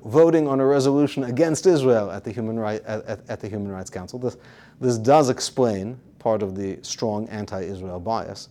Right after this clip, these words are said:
at the U N. You have all these dictatorships get together. They have to vote against someone. Who can they all sort of agree as the lowest common denominator? Israel. Uh, and it serves as an expiatory sort of distraction, uh,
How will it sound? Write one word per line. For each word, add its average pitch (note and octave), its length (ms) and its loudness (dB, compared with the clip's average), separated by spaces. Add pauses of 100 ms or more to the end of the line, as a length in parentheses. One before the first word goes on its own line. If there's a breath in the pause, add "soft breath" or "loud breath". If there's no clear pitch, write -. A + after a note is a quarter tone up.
at G2 140 -14
the F#2+ 80 -12
U F2+ 160 -8
N. F#2+ 220 -12
You A2+ 60 -8
have G#2+ 120 -6
all G#2+ 100 -2
these G#2 160 -8
dictatorships A#2 600 -4
get - 160 -8
together. F#2 240 -8
They F#2+ 120 -6
have A2 100 -2
to - 80 -10
vote G2+ 140 -4
against F2+ 260 -10
someone. G2 280 -4
Who A2 140 -8
can G#2+ 100 -8
they G2+ 120 -6
all F#2 260 -8
sort F#2 180 -12
of F2 160 -14
agree G#2+ 280 -6
as G2 120 -8
the G#2 80 -10
lowest F#2 280 -8
common F#2 240 -10
denominator? G#2 500 -6 (600 loud breath)
Israel. G2+ 480 -2 (120)
Uh, G2+ 260 -4
and G#2+ 160 -8
it - 100 -12
serves G#2 300 -4
as F#2+ 140 -6
an G2+ 80 -8 (260)
expiatory F#2+ 760 -4
sort F#2+ 140 -10
of F2+ 60 -10
distraction, G2+ 680 -4 (540 soft breath)
uh, F#2 340 -6